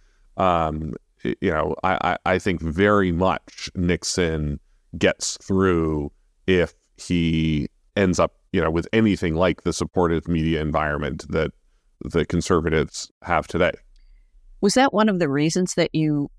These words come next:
Speaker 2: that you wrote Watergate, A New History, was to put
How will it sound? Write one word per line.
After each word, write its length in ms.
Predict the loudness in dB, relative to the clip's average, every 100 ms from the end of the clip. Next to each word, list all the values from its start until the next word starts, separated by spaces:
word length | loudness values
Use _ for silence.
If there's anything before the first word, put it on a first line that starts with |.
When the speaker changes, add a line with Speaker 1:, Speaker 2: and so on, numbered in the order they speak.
| -20 -20 _ -20 -12 -2
Speaker 2:
that 160 | 0
you 180 | 2 2
wrote 400 | 0 0 0 -2 -2
Watergate, 580 | 0 0 0 0 0 0
A 60 | 0
New 200 | 0 0
History, 440 | -2 -2 -2 0
was 280 | 0 -2 -2
to 160 | -6 -6 _ -4
put 180 | -4